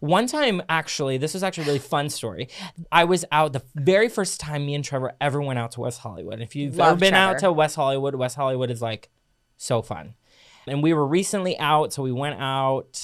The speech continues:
Speaker 1: like, you know, we're like, "Yay, la, la, la, let's go to West Hollywood."
Speaker 2: <laughs>
Speaker 1: And we, our first time there, and we went on a Tuesday. So gross. Who goes on a Tuesday?
Speaker 2: I love Tuesdays.
Speaker 1: I know, but, like,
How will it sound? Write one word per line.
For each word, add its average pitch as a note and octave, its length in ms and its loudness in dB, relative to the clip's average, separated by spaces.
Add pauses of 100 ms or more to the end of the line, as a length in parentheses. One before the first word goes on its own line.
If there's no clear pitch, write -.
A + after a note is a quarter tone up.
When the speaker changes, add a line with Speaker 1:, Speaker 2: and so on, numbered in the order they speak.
(100)
Speaker 1:
like, G#2 320 -10
you B2+ 80 -8
know, G#2+ 160 -12
we're B2+ 120 -10
like, D3+ 200 -10
"Yay, A#3+ 380 2
la, B3+ 100 2
la, B3+ 180 0
la, A#3+ 180 2
let's A3+ 140 -2
go A#3 80 0
to A3+ 80 2
West A3+ 140 0
Hollywood." G#3+ 400 2
Speaker 2:
<laughs> - 240 -2
Speaker 1:
And E3+ 100 4
we, F#3 100 2
our D3 220 0 (140)
first A3+ 320 4
time F3 300 0
there, C3 160 0
and C#3+ 280 -2
we E3 120 2
went A3 180 0
on G3+ 80 -4
a E3 80 -2
Tuesday. - 800 -6
So - 240 -2
gross. A#2 460 -8
Who F#3 60 -8
goes F#3+ 180 -4
on F3+ 140 0
a D#3 40 -6
Tuesday? - 540 -8 (480)
Speaker 2:
I A#3+ 80 2
love B3 240 -2
Tuesdays. C3 480 -10
Speaker 1:
I A#3+ 80 4
know, B3+ 180 4
but, F#3 160 4
like, D#3 320 -2